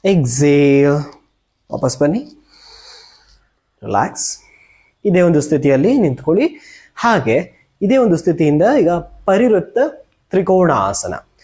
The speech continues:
ಈ ಒಂದು ತ್ರಿಕೋಣಾಸನ ಏನ್ ಮಾಡಿದ್ರಿ ಇದೇ ರೀತಿ ಇರುತ್ತೆ. ಆದರೆ ಈ ಒಂದು ಪರಿವೃತ್ತ ತ್ರಿಕೋಣಾಸನದಲ್ಲಿ ನೀವು ನಿಮ್ಮ ದೇಹವನ್ನ ತಿರುಚ್ತೀರಾ, ಅಂದ್ರೆ ನಿಮ್ಮ ದೇಹವನ್ನ ಟ್ವಿಸ್ಟ್ ಅನ್ನ ಮಾಡ್ಬೇಕಾಗುತ್ತೆ.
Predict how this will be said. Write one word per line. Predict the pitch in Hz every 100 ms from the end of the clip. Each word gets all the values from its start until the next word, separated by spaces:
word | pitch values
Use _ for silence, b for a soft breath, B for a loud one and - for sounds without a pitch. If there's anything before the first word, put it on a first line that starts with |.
| b -
ಈ | 190
ಒಂದು | 185 175
ತ್ರಿಕೋಣಾಸನ | 190 220 269 226 175 175
ಏನ್ | 151 151
ಮಾಡಿದ್ರಿ | 139 104 120 233 294 - -
ಇದೇ | 165 240
ರೀತಿ | 190 151 135
ಇರುತ್ತೆ. | 131 135 226 -
ಆದರೆ | 139 131 165 285 - _ -
ಈ | 233
ಒಂದು | 226 208 190
ಪರಿವೃತ್ತ | 202 240 277 240
ತ್ರಿಕೋಣಾಸನದಲ್ಲಿ | 180 170 180 175 160 170 170 233
ನೀವು | 190 175
ನಿಮ್ಮ | 160 151 135
ದೇಹವನ್ನ | 170 180 139 165 220 -
ತಿರುಚ್ತೀರಾ, | 180 - - 117
ಅಂದ್ರೆ | 123 190
ನಿಮ್ಮ | 220 165 143 131
ದೇಹವನ್ನ | 165 147 147 190
ಟ್ವಿಸ್ಟ್ | 185 - 226 -
ಅನ್ನ | 226 180
ಮಾಡ್ಬೇಕಾಗುತ್ತೆ. | 143 107 101 98 113 247 269 - -